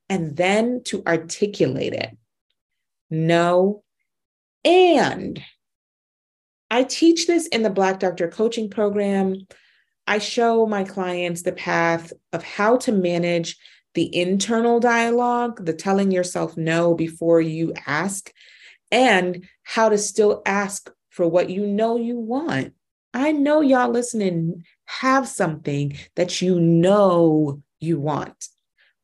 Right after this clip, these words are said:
I make it easy for you to say no or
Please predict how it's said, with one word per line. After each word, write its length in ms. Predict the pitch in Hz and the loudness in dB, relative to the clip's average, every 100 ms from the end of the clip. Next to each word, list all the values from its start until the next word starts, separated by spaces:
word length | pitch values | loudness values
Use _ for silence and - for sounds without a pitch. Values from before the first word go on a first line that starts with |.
| - | -4
I 160 | 196 | 0
make 260 | 226 240 254 | 2 2 2
it 160 | 254 - | -2 -2
easy 600 | 180 190 208 233 247 247 _ _ _ | -2 0 0 -2 -4 -6 _ _ _
for 160 | _ 190 | _ 0
you 220 | 180 185 | 2 0
to 160 | 190 160 | -2 -8
say 480 | - - 165 196 214 | -10 -2 2 2 0
no 640 | 170 156 151 151 226 - _ _ _ _ _ _ | 0 -2 -2 -2 -4 -8 _ _ _ _ _ _
or 420 | 349 233 185 269 | 4 4 4 0